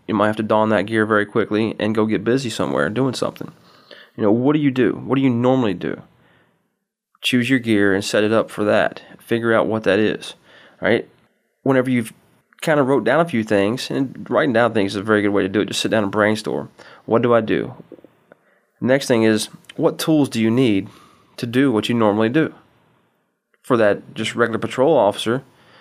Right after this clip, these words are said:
you know, normally you just, you, you're driving around, you know, enforcing the law, doing what you normally do. And then you might have the situation where you have to use that gear. And that would fall under what might you have to do. We'll get to that in just a second. We'll go back to the tools for now.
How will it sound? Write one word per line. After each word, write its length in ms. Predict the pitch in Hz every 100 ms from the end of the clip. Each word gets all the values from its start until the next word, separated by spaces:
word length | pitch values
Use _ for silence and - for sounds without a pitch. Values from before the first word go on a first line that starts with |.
| _ -
you 60 |
know, 80 | 107
normally 400 | 107 131 143 113
you 60 | 110
just, 240 | 107 107
you, 140 | - 113
you're 160 | 95
driving 300 | 110 104 110
around, 440 | 107 104 101 120 127
you 100 | 110
know, 120 | 90
enforcing 420 | 110 110 107 120
the 60 | 120
law, 260 | 104 104
doing 240 | 110 107 104
what 180 | 107
you 60 | 113
normally 280 | 104 107 110
do. 300 | 113 92 127 _ _
And 200 | - 120
then 360 | 113 113 113 110
you 180 | - 117
might 380 | 110 110 120 117
have 140 | 107
the 80 | 110
situation 760 | 110 110 110 120 127 95 107 - - -
where 200 | 110 104
you 160 | 107
have 120 | 110 -
to 80 |
use 180 | 110 135
that 180 | 123 -
gear. 260 | - - - _ - - - _
And 240 | 107 107
that 240 | 117 160 -
would 140 | 113
fall 320 | - 117 107
under 380 | 107 104 104 107 _ _ _ _ _
what 340 | 120 123 117
might 320 | 107 117 127
you 140 | - 107
have 200 | 104 80
to 80 | 90
do. 220 | - -
We'll 200 | - 131
get 140 | 135 135
to 60 |
that 120 | 127 92
in 60 |
just 160 | 110 107
a 40 |
second. 300 | 101 90 73
We'll 140 | 92 110
go 120 | 120
back 140 | 110
to 80 | 110
the 60 | 90
tools 300 | - 117 101
for 100 | 95
now. 220 | 104 -